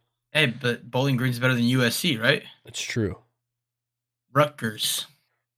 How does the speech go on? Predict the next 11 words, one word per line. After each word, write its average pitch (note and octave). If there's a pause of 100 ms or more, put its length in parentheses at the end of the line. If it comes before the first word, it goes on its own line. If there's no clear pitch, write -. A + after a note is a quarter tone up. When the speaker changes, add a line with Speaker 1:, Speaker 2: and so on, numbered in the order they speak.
(160)
Speaker 2:
Ass. F2 (440)
Speaker 1:
Nebraska. B2 (640)
Speaker 2:
Ass. -
Way A#2
worse. -
Speaker 1:
Minnes-, D3 (320)
Minnesota. C3 (560)
Speaker 2:
Ass B2+
comparatively A2+
to G#2
Michigan. -